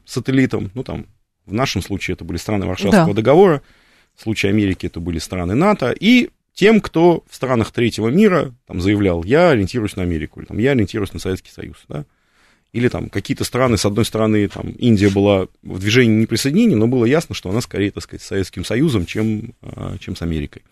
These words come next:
Speaker 1: А, деньги были вторичные, первично была политика. Были целый ряд стран, которые пытались, как бы, ну, что ли, позиционировать себя как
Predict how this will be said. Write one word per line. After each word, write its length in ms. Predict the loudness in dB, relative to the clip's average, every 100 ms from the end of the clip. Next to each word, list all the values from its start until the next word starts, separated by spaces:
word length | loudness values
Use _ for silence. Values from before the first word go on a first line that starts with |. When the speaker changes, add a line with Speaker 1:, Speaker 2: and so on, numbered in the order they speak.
| _ _ _ _ _ _ _
Speaker 1:
А, 360 | -4 0 2 2 -2 -10 -18 _ _ _ _ _ _ _ -4
деньги 400 | 4 6 8 6
были 180 | 4
вторичные, 640 | 4 4 2 0 -4 -6 -10 _ _ _ _
первично 400 | -2 0 0 2
была 180 | 2 2
политика. 420 | 2 2 0 -4 -4
Были 320 | 2 6 6
целый 320 | 6 4 6
ряд 120 | 4 0
стран, 300 | -2 -2 -2
которые 340 | -4 -2 -2
пытались, 720 | -2 -2 2 2 0 -4 -6 -10 -12
как 180 | -12 -4
бы, 260 | -4 -4 -8 _ _ _ _ _ _ _ _ _
ну, 100 | -8
что 200 | -2 0
ли, 80 | 0
позиционировать 760 | 0 -2 0 2 4 4 2
себя 300 | -2 0 2
как 380 | 2 0 -4 -14